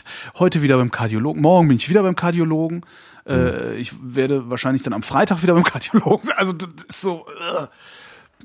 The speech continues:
Speaker 1: das ist, das, das ist so entsetzlich lästig. Das ist eigentlich das Problem.
Speaker 2: Du hast letztens, äh, ich hab irgendwie zwischendurch mal in Not Safe for Work reingehört.
Speaker 1: Mhm.
Speaker 2: Das mache ich manchmal, wenn
Speaker 1: Danke,
Speaker 2: ich bei der
Speaker 1: danke
Speaker 2: Arbeit
Speaker 1: fürs
Speaker 2: sitze.
Speaker 1: Einschalten.
Speaker 2: <laughs>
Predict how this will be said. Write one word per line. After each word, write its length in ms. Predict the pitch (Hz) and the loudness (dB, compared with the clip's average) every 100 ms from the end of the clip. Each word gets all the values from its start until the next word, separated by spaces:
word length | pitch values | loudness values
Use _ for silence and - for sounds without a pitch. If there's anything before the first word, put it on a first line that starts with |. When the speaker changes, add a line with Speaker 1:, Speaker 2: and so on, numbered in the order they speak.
| - | -4
Speaker 1:
das 160 | 135 | -2
ist, 280 | 156 - 139 | 2 0 -2
das, 160 | 120 - | -6 -4
das 140 | 131 - | -2 0
ist 120 | - | 2
so 140 | 143 | 0
entsetzlich 580 | - 117 160 185 - 113 | -4 -6 -4 -2 -2 -2
lästig. 560 | 123 208 - - - - | 0 0 0 -2 -6 -8
Das 160 | 190 | -4
ist 140 | 175 - | -4 -4
eigentlich 260 | 87 90 | -8 -14
das 160 | - - | -14 -14
Problem. 520 | - - - - - _ _ - | -16 -16 -16 -18 -20 _ _ -4
Speaker 2:
Du 100 | 101 | -2
hast 120 | 107 | 2
letztens, 380 | 135 - 147 - | 2 2 -4 -2
äh, 540 | - 113 110 110 104 104 - _ _ _ - - | 2 4 4 4 2 0 -6 _ _ _ -16 -6
ich 120 | 95 | -2
hab 180 | 113 - | -2 -2
irgendwie 240 | 104 98 95 | -2 -2 -2
zwischendurch 480 | 104 104 107 110 | -6 -2 -2 0
mal 220 | 101 101 95 | 0 0 2
in 340 | 95 95 92 | 2 2 2
Not 280 | 95 101 95 | 0 0 0
Safe 140 | - 98 | 0 0
for 120 | 92 | 0
Work 220 | 131 - | 0 2
reingehört. 500 | 120 120 123 139 160 - | 0 0 0 0 -2 -4
Speaker 1:
Mhm. 300 | 110 117 220 | -2 -2 -2
Speaker 2:
Das 80 | 95 | -2
mache 180 | 98 127 | -2 0
ich 60 | 113 | 0
manchmal, 420 | 98 - 120 117 | 0 0 -2 0
wenn 80 | 98 | 2
Speaker 1:
Danke, 200 | 120 135 | 2 2
Speaker 2:
ich 40 | |
bei 60 | 123 | 0
der 100 | 98 | 2
Speaker 1:
danke 60 | - | 2
Speaker 2:
Arbeit 160 | 110 | 2
Speaker 1:
fürs 80 | 185 | 2
Speaker 2:
sitze. 100 | 175 | 0
Speaker 1:
Einschalten. 420 | 135 156 139 143 - _ _ _ | 0 -2 -2 -4 -14 _ _ _
Speaker 2:
<laughs> 100 | - | 0